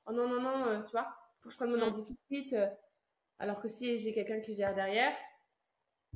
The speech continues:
Speaker 1: tous les petits bugs qu'il puisse, euh, qu'il puis-,
Speaker 2: Mm.
Speaker 1: qu'il puisse y avoir, j'ai pas besoin de les gérer moi tout de suite en étant stressée. Je peux m'occuper de mes enfants et, euh, ça devient un peu plus automatique.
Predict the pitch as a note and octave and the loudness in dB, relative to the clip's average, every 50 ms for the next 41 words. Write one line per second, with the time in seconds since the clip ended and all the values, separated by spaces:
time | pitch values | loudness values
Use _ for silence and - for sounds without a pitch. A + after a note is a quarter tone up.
0 | - - - _ _ _ _ _ _ - D4+ A#3 A#3 A3 - - - G#3+ F#3+ G#3+ | -16 -16 -20 _ _ _ _ _ _ -6 -4 -2 -2 -2 -4 -6 -8 -2 0 0
1 | G3+ G#3 - G#3 F#3 - G3 G3 F#3 - G3+ F3+ E3+ E3 D#3+ E3+ F#3+ - - - | 0 0 -2 -8 -10 -10 -12 -12 -8 -4 -2 -2 0 0 -2 -2 -4 -6 -10 -14
2 | F#3 - - G3 G3 G3 F#3+ F#3 F3+ G3+ G3+ F3+ - - _ _ _ _ _ G3+ | -16 -14 -12 -10 -8 -8 -6 -6 -4 -4 -6 -6 -8 -14 _ _ _ _ _ -4
3 | F#3 F#3 G3 A3 B3 C#4 C4+ - - - - - _ _ _ _ _ - G3 - | -4 -2 0 2 2 2 0 -2 -8 -14 -18 -20 _ _ _ _ _ -14 -4 0
4 | A3+ A3+ G3+ G3+ A3 G#3+ G#3 G3+ F#3 F3+ F#3 F#3 F3+ F#3 F#3 F#3+ F#3 G3 G#3+ A#3 | 0 0 0 0 -2 -2 -2 -2 -2 -2 0 0 2 2 2 2 2 2 4 6
5 | B3 B3 A#3+ B3 - - - - - _ _ - D4 C4 C4+ - - D4 C#4+ C#4 | 6 6 4 2 -2 -8 -14 -20 -20 _ _ -4 -4 -4 -4 -2 -2 -2 -2 -2
6 | C#4 - - - _ _ _ _ G#3+ G#3+ G#3+ G#3+ G#3+ G#3+ G#3 G#3 - - G3 F#3 | -4 -10 -14 -14 _ _ _ _ -2 0 0 0 0 -2 -6 -8 -8 -10 -10 -8
7 | F#3+ - B3 C4+ C4+ C4+ - _ _ _ _ - - - - A#3 A#3 A3+ A3+ A3 | -6 -6 -6 -6 -6 -8 -12 _ _ _ _ -20 -20 -10 -4 -2 -2 0 0 0
8 | G#3+ G#3+ G#3 G#3+ - - - G#3+ G3+ G3+ F#3+ F#3 F#3 F3+ F3+ - - A3+ A3+ B3 | -2 -4 -6 -8 -8 -6 -4 -2 -2 -2 -2 -2 -4 -6 -6 -6 -6 -6 -6 -6
9 | B3 - - _ _ _ _ _ _ - G3 G#3+ A3+ A3+ G#3+ G3+ G3 F3+ F3 F3 | -8 -12 -16 _ _ _ _ _ _ -2 0 2 4 6 6 6 6 6 6 4
10 | F3 F3 - F#3 F3+ F#3+ F#3 G3+ G3 G3 F#3 - F#3+ F3+ - G#3+ G#3+ - - G#3+ | 2 -2 -4 -4 -4 -2 -2 -2 -2 -4 -4 -6 -8 -12 -14 -16 -16 -10 -8 -8
11 | G3+ A3 G3+ G3 F3+ F3+ - - - | -6 -4 -4 -4 -6 -6 -8 -14 -20